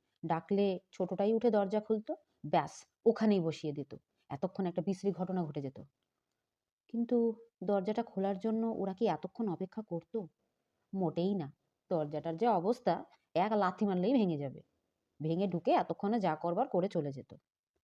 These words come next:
এতক্ষণ ধরে যখন কড়া নাড়ছে, তাহলে নিঘাত লোকটার একটা ধান্দা আছে। লোকটা কে হতে পারে, কিসের ধান্দা? রহিলার বুকের ভেতরে একটা নতুন আশঙ্কা উকি মারে।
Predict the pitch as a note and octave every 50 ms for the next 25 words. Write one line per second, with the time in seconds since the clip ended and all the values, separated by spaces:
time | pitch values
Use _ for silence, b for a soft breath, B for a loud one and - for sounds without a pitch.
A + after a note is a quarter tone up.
0 | _ _ _ _ - E3+ F3+ - A#3+ - - - C4 B3+ B3+ B3+ C4 B3+ C4 C4
1 | C4+ C4 - - F#3+ F#3 G3 G#3+ A#3 B3 B3 A3+ - - - - E3+ G3+ - _
2 | _ _ _ _ _ _ _ - F#3+ G#3 A3 A#3+ G3+ F3 E3+ E3 - G#3 G#3+ G#3+
3 | G3 F3 E3 - - F#3 F#3 F#3 - G#3+ F3 D3+ D3 D#3+ D#3 D#3 D3 C3+ C3+ C#3
4 | - - - - - _ _ _ _ _ _ _ _ _ _ _ _ - C4+ C#4
5 | C#4 - D4+ D4+ - - A#3 A#3+ C4+ C#4 A#3+ A3+ A3 - D#3+ - D3 - - -
6 | _ _ _ _ _ _ _ _ - C4 B3+ - D#4 D4+ C#4+ B3 B3+ B3 A#3 G#3+
7 | F3 - C#3 - - _ _ _ _ _ _ _ _ _ _ _ _ _ _ _
8 | _ E3+ F3 D#3 F#3 F#3 F#3+ F#3 F3 F3+ - G3 G3 G3 F#3+ - G3+ G3+ G3+ G3
9 | - G#3 G3 F#3 F3 F3+ G#3 G#3 F#3+ F3 - F3+ F#3 F3+ - F3+ E3+ D#3+ - F3+
10 | E3 D3+ D3 C#3+ C#3+